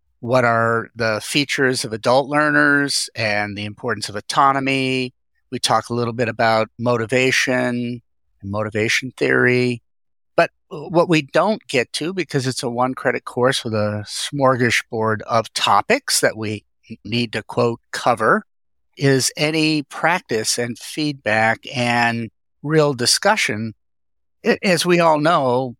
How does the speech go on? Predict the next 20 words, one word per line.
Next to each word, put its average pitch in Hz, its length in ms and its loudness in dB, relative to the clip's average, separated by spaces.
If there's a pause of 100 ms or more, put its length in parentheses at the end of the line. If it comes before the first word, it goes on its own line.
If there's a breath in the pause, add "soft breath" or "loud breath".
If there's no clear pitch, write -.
people 135 480 -6 (100)
don't 135 300 0
develop 127 340 4
a 107 80 -8
skill 131 460 2
without 120 380 2
practicing 131 720 0
the 113 80 -2
skill 123 600 2
pretty 123 300 2
regularly. 107 840 -2 (240)
And 131 120 2
I 127 60 0
don't 156 280 0
think 139 240 -2
that's 131 300 0
built 127 380 0
into 117 160 -4
the 104 120 -4
curriculum 98 560 -4